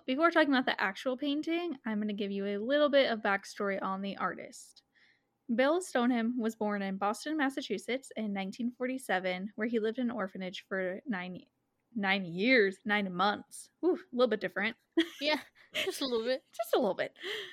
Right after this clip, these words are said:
Speaker 1: He was eventually adopted, and with his parents, he moved to Chicago, where they stayed at his grandma's apartment to save money while his dad traveled for work. Later on, the family moved to Southern California, where he was raised.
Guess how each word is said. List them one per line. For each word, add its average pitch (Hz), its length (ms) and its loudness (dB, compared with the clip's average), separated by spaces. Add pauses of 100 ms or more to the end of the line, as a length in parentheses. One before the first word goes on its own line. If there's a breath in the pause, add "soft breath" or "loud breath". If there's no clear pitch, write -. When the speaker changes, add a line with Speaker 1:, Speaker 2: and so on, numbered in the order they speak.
(460 loud breath)
Speaker 1:
He 294 200 4
was 302 220 6
eventually 294 500 4
adopted, 226 680 4
and 220 140 0
with 240 100 0
his 285 140 -2
parents, 220 540 2 (160)
he 240 100 4
moved 220 220 2
to - 80 -8
Chicago, 208 500 0
where 202 140 0
they 208 80 0
stayed 214 260 -2
at 240 60 0
his 247 120 -2
grandma's 202 360 -2
apartment 180 420 -6
to 202 80 -10
save 202 260 -2
money 185 360 -4
while 185 100 -2
his 208 240 -6
dad 208 240 -4
traveled 185 380 -4
for 190 120 -8
work. - 200 -10 (880)
Later 302 300 2
on, 254 120 4
the 247 100 0
family 220 260 0
moved 196 180 -4
to - 80 -16
Southern 202 300 -2
California, 196 640 -2
where 185 100 -4
he 190 200 -6
was 185 220 -6
raised. - 540 -10